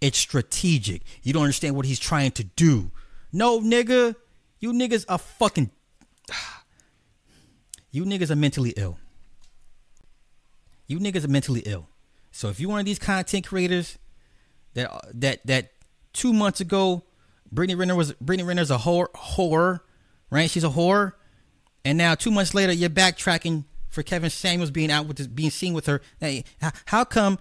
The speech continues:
So this, this is what happens. This is how I know it's full of shit. Normally, if you're s-, of somebody of importance, they'll follow you store to store, right? And then they'll follow you to the point where you get to your vehicle and see what vehicle you got in, right?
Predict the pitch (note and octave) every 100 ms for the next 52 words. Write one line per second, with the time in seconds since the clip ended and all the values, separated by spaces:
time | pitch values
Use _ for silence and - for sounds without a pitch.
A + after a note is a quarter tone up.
0 | - F3+ F3 G3+ F3 F#3 F3 D#3 C#3 A2
1 | - F#3+ F#3+ E3+ D#3+ D#3 C#3+ - _ _
2 | - - C3 G2+ - A2+ - - _ -
3 | B2+ A#3 A3+ G3+ D3+ C#3+ - F#3 E3 -
4 | C#3 - D3+ C#3+ C#3 C3+ C3+ B2+ - B2
5 | B2+ - D3 - C#3+ - - - - -
6 | - - G#2+ A#2+ A2 - B2 A#2 A2 G2
7 | F#2+ F#2+ - - - - - A#2 G#2+ -
8 | G#2 F#2 E2+ - G#2+ G#2+ - - - -
9 | - _ _ _ - A#2 C#3+ D3+ D3+ -
10 | - A#2 A#2 - - C#3 C#3 C#3 C3 C#3+
11 | - C#3 B2+ A#2 A#2 A#2 G#2 G#2+ G#2 G2+
12 | F2+ - G#2 - A2+ G2 G#2+ G2+ G2 F#2+
13 | F#2+ F#2 F2+ E2+ - - - - A2 A#2+